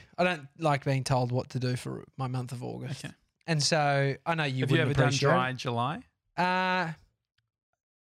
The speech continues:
Speaker 1: mm,
Speaker 2: You either did or you didn't.
Speaker 1: no, no, no. I have never done it. I did it on radio, but I ne-, yeah, I think I did on the ra-, on the radio show, but never outside of <laughs> doing it for a bit of gear. I'm doing
Speaker 2: Did you at
Speaker 1: dry
Speaker 2: least, like, yeah.
Speaker 1: twenty nineteen.
Speaker 2: Yeah.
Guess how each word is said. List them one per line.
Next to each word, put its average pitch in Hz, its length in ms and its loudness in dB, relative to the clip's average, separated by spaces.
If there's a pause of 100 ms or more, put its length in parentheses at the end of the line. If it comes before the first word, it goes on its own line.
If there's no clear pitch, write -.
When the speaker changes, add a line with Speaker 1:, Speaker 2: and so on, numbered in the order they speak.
(160)
Speaker 1:
mm, 175 260 -2 (340)
Speaker 2:
You 175 160 2
either 151 140 2
did 131 200 2
or 120 120 4
you 117 60 2
didn't. 151 160 -2
Speaker 1:
no, 185 140 2
no, 170 120 0
no. 143 100 0
I 123 180 0
have 160 120 -2
never 170 220 0
done 147 220 0
it. 147 80 -6
I 170 100 -2
did 175 200 -2
it 185 40 0
on 170 160 2
radio, 131 300 2
but 139 120 0
I 143 60 2
ne-, 151 160 0 (500)
yeah, 190 240 2
I 175 40 -4
think 190 160 -2
I 185 60 4
did 156 200 0
on 139 300 0
the 139 140 -4
ra-, 131 240 -2
on 139 120 -4
the 131 80 -2
radio 135 260 -4
show, 131 160 -2
but 170 140 -2
never 180 240 0
outside 139 680 2
of 131 180 -2
<laughs> - 0 -
doing 139 220 2
it 127 280 -8
for - 180 -12
a 127 40 -10
bit 131 180 -10
of 127 100 -8
gear. 135 200 0 (400)
I'm 165 140 0
doing 160 240 4
Speaker 2:
Did 147 120 2
you 156 80 8
at 147 60 8
Speaker 1:
dry 151 320 4
Speaker 2:
least, 143 180 -2
like, 123 240 -2
yeah. 143 80 4
Speaker 1:
twenty 143 220 0
nineteen. 135 840 0
Speaker 2:
Yeah. - 180 -10